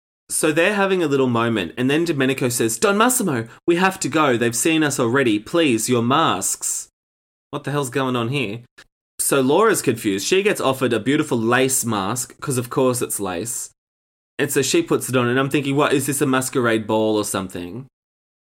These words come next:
And then paparazzi pull up. Or they're pulling up to paparazzi. And so that's why they were putting on a mask?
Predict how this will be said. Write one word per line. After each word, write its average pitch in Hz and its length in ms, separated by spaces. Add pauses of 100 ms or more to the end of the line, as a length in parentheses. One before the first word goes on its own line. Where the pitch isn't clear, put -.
(120)
And 165 180
then 185 180
paparazzi 165 680
pull 107 240
up. - 260 (640)
Or 131 180
they're 147 180
pulling 135 400
up 120 160
to - 80
paparazzi. 113 960 (640)
And 165 100
so 160 120
that's 151 280
why 185 120
they 180 80
were 180 160
putting 185 260
on 180 100
a 175 60
mask? 196 560